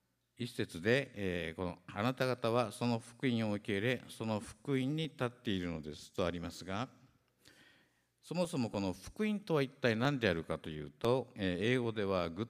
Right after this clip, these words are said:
ドニュースです。今、ニュースなどを通して最も、えー、良い知らせを聞くことができるでしょうか。連日のニュースは、えー、ロシアが、えー、ウクライナに侵攻しているニュースばかりです。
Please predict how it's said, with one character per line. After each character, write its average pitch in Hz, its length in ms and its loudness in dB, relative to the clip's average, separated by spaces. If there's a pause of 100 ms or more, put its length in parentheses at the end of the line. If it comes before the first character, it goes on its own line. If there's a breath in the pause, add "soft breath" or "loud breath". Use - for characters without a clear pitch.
ド 143 100 -2
ニ 139 120 0
ュ 120 40 0
ー 101 40 -4
ス - 160 -14
で 71 100 -16
す。 - 100 -20 (540)
今、 139 240 6
ニ 135 120 6
ュ 156 80 6
ー 151 40 0
ス 147 180 -2
な 135 160 4
ど 104 240 4
を 95 60 2
通 95 260 0
し 95 80 -6
て 127 320 0 (400 loud breath)
最 123 380 -4
も、 127 220 -2
え 101 280 0
ー、 95 80 -2
良 143 140 0
い 151 80 -2
知 139 160 -4
ら 123 100 4
せ 113 140 4
を 98 100 8
聞 - 180 -10
く - 100 -20
こ 135 100 -4
と 104 160 -6
が 80 240 0
で 101 160 -6
き 135 100 -4
る 127 80 2
で 104 80 0
し 90 140 -2
ょ 80 40 0
う 78 40 -6
か。 - 160 -14 (1300 loud breath)
連 123 240 4
日 131 260 -2
の 127 120 4
ニ 123 120 6
ュ 120 80 4
ー - 20 0
ス 113 160 -6
は、 104 340 4
え 90 180 2
ー、 85 40 0
ロ 101 120 0
シ 120 260 0
ア 98 100 4
が、 101 280 2
え 82 160 0
ー、 - 20 0
ウ 82 40 -6
ク 101 140 -2
ラ 98 80 6
イ 90 60 4
ナ 87 80 2
に 82 100 -2
侵 95 220 -2
攻 87 220 -4
し - 60 -10
て 90 100 -6
い 85 80 -4
る 85 120 -4
ニ 101 120 0
ュ 135 80 0
ー - 20 -4
ス - 180 -12
ば 92 160 0
か 127 120 -2
り 110 100 -2
で - 120 -14
す。 - 140 -18